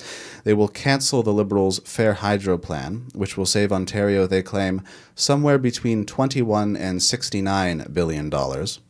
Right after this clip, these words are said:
They will increase funding for public transit by fifty percent, and like the N D P, the Green Party will fund half of the operating costs of municipal transit systems.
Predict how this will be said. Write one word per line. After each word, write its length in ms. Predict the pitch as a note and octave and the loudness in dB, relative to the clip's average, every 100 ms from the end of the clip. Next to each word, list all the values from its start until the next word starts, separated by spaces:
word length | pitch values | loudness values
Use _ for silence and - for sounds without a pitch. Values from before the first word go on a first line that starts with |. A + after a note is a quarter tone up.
| - - - - - - | -18 -16 -16 -18 -10 -2
They 100 | A#2 | 2
will 180 | A#2+ | 2
increase 580 | - C3+ C3+ C3+ A#2+ - | 2 0 0 -2 0 0
funding 420 | - A2+ A2 G#2+ | 0 0 0 -2
for 160 | G#2 G2+ | -2 -4
public 320 | G2+ G2+ G2 | -2 -2 -4
transit 420 | - F#2 F#2 F2+ | -2 -4 -2 -4
by 120 | - E2 | -6 -6
fifty 280 | B2+ B2 | -6 -6
percent, 440 | A#2+ F#2 - E2 - _ - - _ | -6 -4 -4 -6 -8 _ -20 -20 _
and 240 | A#2+ A#2+ | 0 2
like 260 | B2 C3 C3 | 4 2 2
the 120 | B2 | 0
N 120 | A2 | 0
D 140 | G#2 G#2 | 0 -2
P, 240 | - G2+ | -2 -2
the 120 | G2 | -2
Green 220 | F#2 G2 G2 | -2 -4 -2
Party 260 | F#2+ F#2+ | -2 -2
will 140 | F#2 F2+ | -2 -4
fund 340 | F#2 F2 F2 | -4 -4 -6
half 440 | F#2+ - A#2+ A2+ | -8 -2 -2 -2
of 100 | G#2 | -6
the 120 | F#2 E2 | -6 -4
operating 460 | E2+ F2 E2 E2+ | -4 -4 -6 -6
costs 480 | - D#2+ D#2 - - | -6 -4 -4 -4 -6
of 260 | - F2+ E2+ | -4 -4 -2
municipal 480 | F2 E2 - - D#2 | -4 -2 -4 -6 -8
transit 420 | - C#2+ C#2+ - | -8 -8 -6 0
systems. 520 | - A#2 - - - | 2 2 0 -6 -8